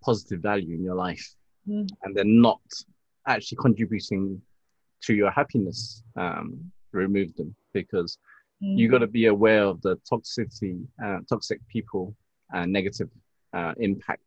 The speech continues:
Speaker 1: it has on your mental health. And it's very, very fine balance between one, one word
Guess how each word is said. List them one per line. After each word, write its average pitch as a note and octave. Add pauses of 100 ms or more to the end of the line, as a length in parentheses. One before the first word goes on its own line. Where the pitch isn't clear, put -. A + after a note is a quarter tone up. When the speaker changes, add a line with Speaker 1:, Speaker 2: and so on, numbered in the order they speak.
(140)
Speaker 1:
it -
has A2+
on F#2+
your G2
mental G#2+
health. E3 (720)
And A2
it's G2+
very, A#2
very F#2
fine F#2
balance F2
between F2+ (160)
one, G#2 (220)
one G2+
word F#2